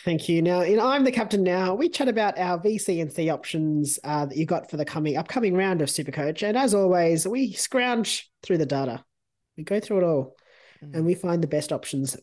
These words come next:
Speaker 1: for you to consider. Um, and we'll chat about our little head-to-head later in the segment. Uh, but let's kick off with some vice captaincy options. And we have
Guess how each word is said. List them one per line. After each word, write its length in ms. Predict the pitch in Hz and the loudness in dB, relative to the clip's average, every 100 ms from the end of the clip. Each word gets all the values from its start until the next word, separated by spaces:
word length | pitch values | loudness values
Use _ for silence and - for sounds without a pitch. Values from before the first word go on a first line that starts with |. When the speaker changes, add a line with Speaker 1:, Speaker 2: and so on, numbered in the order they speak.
| _ | _
Speaker 1:
for 280 | 147 139 135 | -2 0 0
you 380 | 127 135 127 - | -2 -4 -4 -6
to 340 | - 143 127 | -8 -4 -4
consider. 580 | 127 123 - - 131 120 - - - _ - | -6 -8 -4 -4 -6 -8 -14 -20 -20 _ -6
Um, 540 | 165 170 170 160 147 - | -2 0 0 0 0 -4
and 260 | - 151 143 | -4 -2 0
we'll 100 | 151 | -2
chat 220 | 147 147 | -2 -6
about 280 | 131 139 135 | -4 -4 -6
our 200 | 120 135 | -6 -6
little 220 | 139 208 190 | -4 -2 -4
head-to-head 600 | - 175 151 160 120 127 | -4 -4 -2 -2 -4 -4
later 340 | 131 131 131 | -4 -4 -2
in 100 | 127 | -4
the 60 | 123 | -4
segment. 420 | 139 131 120 - - - - | -6 -6 -8 -10 -18 -18 -6
Uh, 160 | 156 160 | -4 0
but 80 | |
let's 160 | 247 277 | 0 0
kick 180 | 269 240 | 0 0
off 200 | 214 214 | 0 0
with 80 | 180 | -2
some 120 | 180 | 0
vice 200 | 214 208 | 0 -2
captaincy 420 | - - 160 160 | -4 -6 -4 0
options. 400 | 156 - 143 131 | 0 0 -2 -2
And 220 | - 170 | 0 2
we 100 | 208 | 2
have 340 | 202 190 151 | 2 0 0